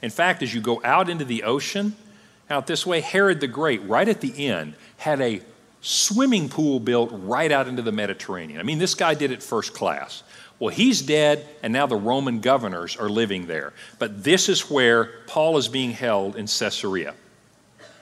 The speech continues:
So, they get to Caesarea. Felix says, "I'll hear your case." So Ananias, the high priest,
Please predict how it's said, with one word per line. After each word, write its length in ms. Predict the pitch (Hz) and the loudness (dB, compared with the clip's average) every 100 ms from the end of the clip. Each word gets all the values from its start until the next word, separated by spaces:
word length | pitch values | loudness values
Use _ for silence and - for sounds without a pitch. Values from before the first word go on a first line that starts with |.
| - - - - - - - - - - - - _ _ | -20 -20 -20 -20 -20 -20 -20 -20 -20 -20 -20 -20 _ _
So, 400 | - - 277 - - - - - - | 2 4 4 2 -4 -20 -20 -20 -4
they 100 | 120 | 0
get 400 | 113 190 190 - - | 2 0 -2 -8 -2
to 80 | |
Caesarea. 640 | 160 180 143 143 135 226 208 | 2 4 4 2 4 4 4
Felix 420 | 190 185 165 - | 2 2 2 0
says, 280 | 156 131 120 | 2 2 2
"I'll 100 | 107 | 0
hear 220 | 131 113 | 0 0
your 160 | 95 | -2
case." 800 | - - 185 233 220 - - - _ _ - - | -4 -2 0 2 -2 -6 -10 -18 _ _ -20 -6
So 240 | - 143 | -4 -2
Ananias, 800 | 139 185 262 214 139 131 139 - | 2 4 4 4 4 4 2 -2
the 140 | - 120 | -4 0
high 260 | 139 170 | 2 2
priest, 600 | 180 - 127 104 - - | 2 -2 0 -2 -4 -12